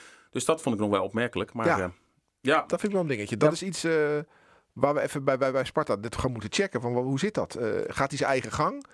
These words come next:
Speaker 2: Krijgt hij te horen: "Je moet naar links duiken", en duikt hij naar rechts?
Speaker 1: Ja.
Speaker 2: Of weten ze bij Sparta niet dat, eh, bijvoorbeeld De Leeuw altijd links van de
Speaker 1: Ja.
Speaker 2: keeper schiet?
Speaker 1: Na afloop vroegen we het aan Henk Vrezer en die deed er een beetje: "Ja, die had niet zoveel met die statistieken en, eh,
Speaker 2: Ja.
Speaker 1: begreep
Speaker 3: Ja, maar dat,
Speaker 1: wel
Speaker 3: maar
Speaker 1: waar
Speaker 3: dat
Speaker 1: we
Speaker 3: vind ik
Speaker 1: naartoe
Speaker 3: wel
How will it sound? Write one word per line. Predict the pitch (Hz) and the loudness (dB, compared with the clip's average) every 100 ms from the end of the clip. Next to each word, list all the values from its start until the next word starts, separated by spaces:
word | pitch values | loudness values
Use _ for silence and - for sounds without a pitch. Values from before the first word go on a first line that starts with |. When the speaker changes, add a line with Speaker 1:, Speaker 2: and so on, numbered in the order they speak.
| - - | -20 -6
Speaker 2:
Krijgt | - 151 - | 0 0 -2
hij | |
te | 151 | -4
horen: | 135 151 135 | 0 0 0
"Je | 131 | 0
moet | 147 156 | 0 0
naar | 143 | 0
links | 147 127 | 0 2
duiken", | 120 120 | 2 2
en | 117 | 0
duikt | 123 120 | 2 0
hij | 123 | 0
naar | 107 | 0
rechts? | 147 - - - | 0 -2 -8 -6
Speaker 1:
Ja. | 127 143 | -4 -4
Speaker 2:
Of | - 139 | -2 0
weten | 139 165 | 0 0
ze | 143 | 0
bij | 147 | -2
Sparta | - 156 147 | 0 -2 0
niet | 170 156 | -4 -4
dat, | 131 147 147 | 0 0 0
eh, | 147 147 | -2 -2
bijvoorbeeld | 143 131 135 139 | 0 -2 0 0
De | 135 | 0
Leeuw | 147 147 143 - - | 2 0 -2 -12 -6
altijd | - 143 139 | -2 0 0
links | 156 143 | -2 0
van | |
de | 139 | 4
Speaker 1:
Ja. | 120 | 4
Speaker 2:
keeper | - - | 2 -4
schiet? | 82 | -2
Speaker 1:
Na | 127 | 2
afloop | 170 185 165 | 4 4 2
vroegen | 214 196 | 2 2
we | |
het | 165 | 4
aan | 147 | 4
Henk | 139 | 4
Vrezer | - 165 180 151 | 4 4 4 2
en | |
die | 147 | 4
deed | 147 | 4
er | 139 | 4
een | 135 | 6
beetje: | 135 131 | 4 4
"Ja, | 131 131 | 4 6
die | 123 | 4
had | 135 | 2
niet | 123 | 0
zoveel | 123 120 | 0 0
met | |
die | 113 | 0
statistieken | 113 123 110 - 117 120 113 110 | 0 0 0 0 0 4 4 4
en, | 104 104 - | 2 0 0
eh, | 104 | 2
Speaker 2:
Ja. | |
Speaker 1:
begreep | 117 120 | 4 6
Speaker 3:
Ja, | 151 | 8
maar | |
dat, | 147 | 8
Speaker 1:
wel | 143 | 8
Speaker 3:
maar | 147 | 10
Speaker 1:
waar | 143 | 8
Speaker 3:
dat | |
Speaker 1:
we | 139 | 6
Speaker 3:
vind | 135 | 4
ik | 160 | 6
Speaker 1:
naartoe | |
Speaker 3:
wel | 160 | 6